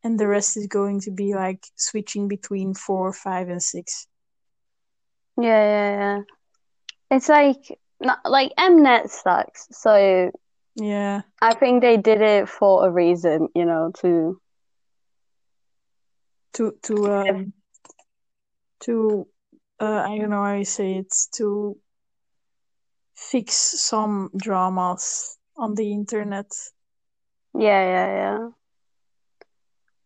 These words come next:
Speaker 1: But I'm not the only one that thinks about it this way, so.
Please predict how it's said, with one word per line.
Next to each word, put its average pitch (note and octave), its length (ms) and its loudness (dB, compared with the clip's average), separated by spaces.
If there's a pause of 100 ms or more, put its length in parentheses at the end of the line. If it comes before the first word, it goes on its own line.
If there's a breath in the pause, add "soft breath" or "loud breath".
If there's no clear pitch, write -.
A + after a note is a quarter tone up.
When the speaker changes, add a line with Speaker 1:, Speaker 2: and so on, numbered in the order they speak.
(1200)
Speaker 1:
But A#3+ 140 -4
I'm A#3 160 2
not A#3 160 0
the G#3 160 -4
only G#3 240 -4
one F#3+ 260 -2
that F3+ 160 -8
thinks F#3+ 320 -6
about F#3 340 -4
it F#3+ 180 -6
this - 280 -10
way, G3 300 -6
so. G3+ 480 -10